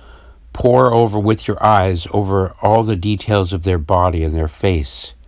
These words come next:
you know. But even then, they're breathing, they're showing signs of life. You're, you're reacting with their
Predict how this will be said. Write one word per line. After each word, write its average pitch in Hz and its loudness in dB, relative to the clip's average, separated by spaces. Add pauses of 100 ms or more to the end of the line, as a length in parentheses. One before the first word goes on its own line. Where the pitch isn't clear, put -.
(920)
you 80 -4
know. 80 -4 (920)
But 98 0
even 165 2
then, 165 4
they're 123 2
breathing, 95 -2
they're 69 -6
showing 131 0
signs 113 -2
of 90 -4
life. 98 -2 (800)
You're, 110 -2
you're 113 0
reacting 117 2
with 101 -2
their 113 2